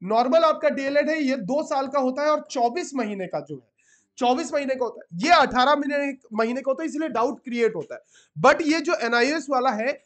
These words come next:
इसका एलिजिबिलिटी क्राइटेरिया ओके है, डी ट्रिपल एस बी पीआरटी में ये एलिजिबल रहेगा, इसमें कोई डाउट नहीं है। एज लिमिट की बात करते हैं सर, जो आयु है, ये बड़ी बच्चों के कन्फ्यूजन में है सर,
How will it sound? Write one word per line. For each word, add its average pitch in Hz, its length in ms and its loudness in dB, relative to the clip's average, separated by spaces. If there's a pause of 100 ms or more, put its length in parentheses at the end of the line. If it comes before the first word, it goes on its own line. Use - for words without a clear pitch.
(160)
इसका 254 340 -2
एलिजिबिलिटी 247 680 -2
क्राइटेरिया 254 560 -4
ओके 220 320 -2
है, 262 180 -4
डी 233 220 -10
ट्रिपल 240 360 -8
एस 220 180 -6
बी 262 80 -8
पीआरटी 208 520 -4
में 247 160 -4
ये 240 180 -8
एलिजिबल 190 420 -6
रहेगा, 220 420 -6 (280)
इसमें 226 240 -4
कोई 214 180 2
डाउट 147 320 0
नहीं 131 100 -12
है। - 80 -20 (400)
एज 330 200 2
लिमिट 330 300 -4
की 320 100 -6
बात 285 300 0
करते 277 240 -2
हैं 302 100 -4
सर, 240 280 0 (140)
जो 226 380 2 (280)
आयु 247 320 2
है, 190 220 0 (320)
ये 254 180 -4
बड़ी 285 540 -2
बच्चों 226 280 -6
के 262 160 -6
कन्फ्यूजन 240 540 -2
में 247 140 4
है 220 120 0
सर, 233 240 -4